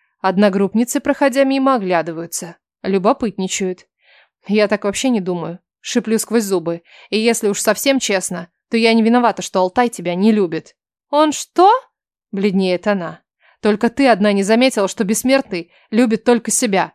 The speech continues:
Себя одного и никого кроме. А ты за ним бегаешь». «Я?»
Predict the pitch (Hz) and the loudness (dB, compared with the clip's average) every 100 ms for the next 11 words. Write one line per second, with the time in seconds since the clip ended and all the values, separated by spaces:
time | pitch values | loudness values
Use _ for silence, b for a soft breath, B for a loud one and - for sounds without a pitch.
0 | _ - 220 233 220 208 226 277 202 196 | _ -8 0 2 2 2 2 2 2 0
1 | 240 247 - 196 170 160 _ - 208 311 | 0 0 0 0 0 -6 _ -4 2 2
2 | 226 202 175 175 233 190 175 - - _ | 4 0 0 2 2 2 -2 -4 -16 _
3 | _ 240 190 220 262 | _ -10 -2 2 4